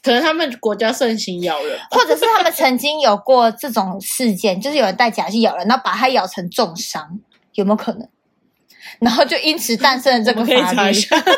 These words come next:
Speaker 2: <laughs> 我们现在科普一下这个，
Speaker 1: 好扯哦。
Speaker 2: 这个故事。
Speaker 1: 嗯。
Speaker 2: 好，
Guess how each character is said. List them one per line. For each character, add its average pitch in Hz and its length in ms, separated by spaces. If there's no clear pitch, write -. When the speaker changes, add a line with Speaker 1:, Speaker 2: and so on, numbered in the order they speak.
Speaker 2:
<laughs> - 360
我 226 80
们 233 80
现 349 140
在 330 120
科 285 200
普 262 100
一 247 40
下 254 100
这 302 100
个， 247 100
Speaker 1:
好 226 60
扯 214 60
哦。 202 240
Speaker 2:
这 294 100
个 262 140
故 247 180
事。 226 360
Speaker 1:
嗯。 202 280
Speaker 2:
好， 233 300